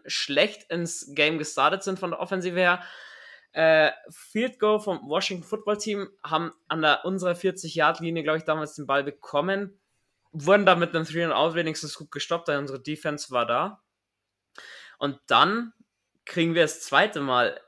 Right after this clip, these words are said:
den Ball. Da war dann schon wieder ein bisschen mehr Kurzpass, äh, kurz, kurze Runs, die nicht wirklich was gebracht haben. Und dann erwischt der Deontay Harris, ich glaub, bei einer Skinny Post Route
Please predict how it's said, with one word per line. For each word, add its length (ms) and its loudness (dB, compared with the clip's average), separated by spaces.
den 500 -6
Ball. 720 -4
Da 300 2
war 200 4
dann 220 4
schon 220 -8
wieder 240 2
ein 40 -14
bisschen 720 -4
mehr 640 2
Kurzpass, 1200 0
äh, 460 4
kurz, 420 0
kurze 300 -2
Runs, 520 2
die 580 -6
nicht 300 -6
wirklich 160 -4
was 140 -4
gebracht 300 0
haben. 120 -2
Und 240 -4
dann 360 4
erwischt 600 2
der 380 2
Deontay 360 0
Harris, 360 2
ich 120 -8
glaub, 180 -2
bei 80 2
einer 120 0
Skinny 300 -4
Post 460 -4
Route 360 2